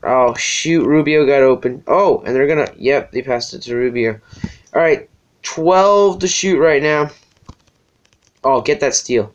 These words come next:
Get that... Oh, that should have been a steal. I thought I had a steal there, and Levine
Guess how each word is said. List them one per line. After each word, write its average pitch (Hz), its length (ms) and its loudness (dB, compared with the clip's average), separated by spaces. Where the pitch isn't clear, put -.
Get 147 200 -4
that... - 200 -2
Oh, 113 280 2
that 101 140 -4
should - 200 -6
have 101 80 -8
been 104 100 -6
a 101 60 -10
steal. 113 360 -4
I - 80 -8
thought 170 280 0
I 160 60 2
had 160 180 0
a 151 80 0
steal 147 340 2
there, 143 340 0
and 127 300 0
Levine 147 640 0